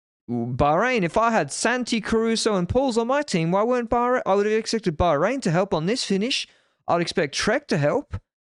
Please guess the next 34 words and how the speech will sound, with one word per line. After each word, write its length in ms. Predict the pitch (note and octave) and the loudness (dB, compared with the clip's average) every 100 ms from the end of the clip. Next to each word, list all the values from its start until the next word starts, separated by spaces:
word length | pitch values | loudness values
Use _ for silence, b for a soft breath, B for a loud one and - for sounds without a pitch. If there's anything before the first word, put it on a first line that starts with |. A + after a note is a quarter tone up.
| _ _ _ _ - | _ _ _ _ -10
uh, 220 | - C3+ C#3+ | -2 -2 0
'cause 140 | D3+ | 0
they 120 | F3 | 0
didn't 180 | A#3+ A#3 | 0 0
have 120 | E3+ | 0
anyone 220 | C3 B2 A#2 | 0 0 0
on 60 | |
the 60 | G#2+ | 0
breakaway. 600 | A2 A#2 - D#3 F#3+ A#3 b b - | 0 0 0 0 0 -2 b b -6
I 100 | E3+ | -2
mean, 320 | F3 E3 D3 | 0 0 -2
and 240 | D#2+ D#3 D#3 | -2 -2 0
you 100 | E3 | 0
look 140 | F3+ | 2
at 100 | D3 | 0
A 120 | C#3 | 0
G 120 | D#3 C3+ | -2 -2
two 220 | - C#3+ | -2 0
R, 240 | G3 F#3+ | 2 0
they 140 | F3 G3+ | 0 -2
can 120 | E3+ | 0
get 200 | D3+ A2+ | -2 -2
someone 340 | - D3 C#3 | -4 -2 -2
in 200 | C#3+ D3 | 0 0
better 200 | C#3 C#3+ | 2 2
than 160 | C#3+ C3 | 0 0
who 120 | C#3 | 0
was 120 | B2+ | 0
a 60 | A#2 | -2
Prudhomme 500 | - B2+ C#3 E3+ D#3 | -2 0 0 0 0
or, 220 | B2+ A#2+ | 0 0
or 340 | - A#2+ A#2 | 0 0 0
Lapira. 580 | A2+ A2+ - F3+ G#3+ G#3+ | 0 -2 -2 -2 0 -2
So 360 | G#3 - E3 | -2 0 0